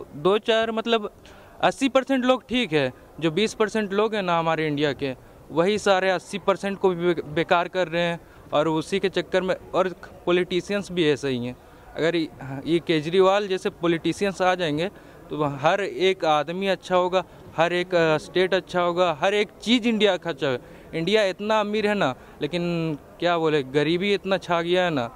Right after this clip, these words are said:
देखे करोड़ों रुपया आदमी के पास है, लेकिन ग-, वो सब और अमीर हो रहे हैं और जो गरीब है वो और गरीब हो रहे हैं। लेकिन यहाँ देखें न दिल्ली में सब मेंटेन है, कोई ज़्यादा गरीब भी नहीं है,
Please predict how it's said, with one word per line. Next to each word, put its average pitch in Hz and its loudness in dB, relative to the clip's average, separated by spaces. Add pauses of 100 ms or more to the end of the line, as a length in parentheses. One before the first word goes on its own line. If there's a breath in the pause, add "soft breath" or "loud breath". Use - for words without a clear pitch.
(300 loud breath)
देखे 160 0
करोड़ों 190 4
रुपया 226 2
आदमी 208 -2
के 175 -8
पास 165 0
है, 127 -4 (300 loud breath)
लेकिन 175 0
ग-, 147 -2 (340)
वो 185 4
सब 196 0
और 208 4
अमीर 214 2
हो 220 2
रहे 175 0
हैं 139 0
और 151 0
जो 165 0
गरीब 202 2
है 214 0 (260 loud breath)
वो 160 4
और 180 2
गरीब 180 0
हो 165 2
रहे 131 0
हैं। 127 -4 (260 loud breath)
लेकिन 170 -4
यहाँ 170 0
देखें 196 -2
न 196 -2
दिल्ली 170 -2
में 139 -4 (260 loud breath)
सब 180 -2
मेंटेन 175 0 (100)
है, 147 2
कोई 170 -2
ज़्यादा 165 2
गरीब 175 0
भी 185 0
नहीं 214 2
है, 208 -2